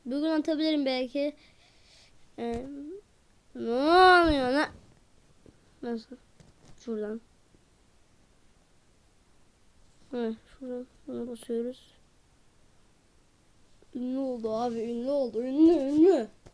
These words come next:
Bu ne lan? Ne, ne, ne? Heh, şuradan,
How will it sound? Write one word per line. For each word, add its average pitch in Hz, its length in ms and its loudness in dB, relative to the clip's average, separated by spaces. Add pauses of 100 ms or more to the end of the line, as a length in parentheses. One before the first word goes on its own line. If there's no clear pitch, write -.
(2500)
Bu 226 60 -2
ne 208 260 -4
lan? 220 240 -4 (220)
Ne, 247 340 -2
ne, 208 200 -6
ne? 233 140 -4 (2000)
Heh, 214 160 -10 (180)
şuradan, 226 440 -8